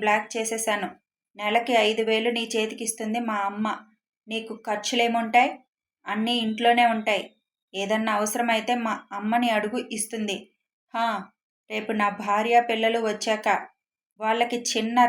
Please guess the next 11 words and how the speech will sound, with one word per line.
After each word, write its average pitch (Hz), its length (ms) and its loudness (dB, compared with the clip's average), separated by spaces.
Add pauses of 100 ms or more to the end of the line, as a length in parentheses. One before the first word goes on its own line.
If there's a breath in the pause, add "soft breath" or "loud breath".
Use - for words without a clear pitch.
రాయి 214 360 4
గుచ్చుకున్నా 226 500 -4 (540)
నీదే 214 520 0 (180)
బాధ్యత 208 400 2 (400)
అని 226 160 -4 (100)
చెప్పి 208 340 -2 (540)
అక్కడి 220 380 -2
నుంచి 214 240 -2 (100)
వెళ్ళిపోతాడు 214 680 -2
శివ్. 214 220 0 (840)
ఏంటక్కా 240 560 -2